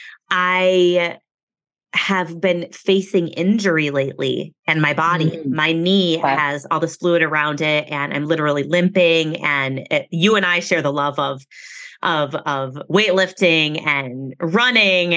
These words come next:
Speaker 1: and all of these things that really make my body feel extremely powerful. It gives me so much energy and, uh, pizzazz in my life to actually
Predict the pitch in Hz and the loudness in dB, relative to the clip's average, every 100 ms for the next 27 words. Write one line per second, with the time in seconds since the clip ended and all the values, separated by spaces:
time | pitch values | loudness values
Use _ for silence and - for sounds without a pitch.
0 | 165 165 156 156 160 175 208 214 208 185 | -2 -2 -2 -2 -2 0 0 -2 -2 -4
1 | - 196 190 170 175 - 156 208 208 180 | -2 -2 -2 -2 -2 -4 0 2 4 2
2 | 175 160 160 143 147 156 170 - 151 147 | 2 -2 -2 -2 -2 -2 -4 0 0 0
3 | 151 151 - 165 160 175 131 - 151 151 | -2 -8 -4 -2 0 0 -2 -4 -2 0
4 | 202 180 160 - 82 - 160 180 180 180 | 2 0 -4 -8 -4 -2 0 -2 -2 -4
5 | 156 135 170 175 156 - - 156 175 185 | -4 -4 -2 -2 -4 -6 -4 0 2 0
6 | 180 156 131 127 - 147 139 139 135 - | -2 -4 -2 -2 -2 -2 -2 -4 -8 -14
7 | - - - 151 143 - 220 196 170 208 | -18 -10 -4 -2 -2 0 2 4 2 2
8 | 226 180 156 143 110 170 170 - 190 - | -2 -4 -4 -2 -2 -4 -6 -2 0 0
9 | - 170 160 - 196 180 160 160 | -2 -2 -2 -4 0 4 4 2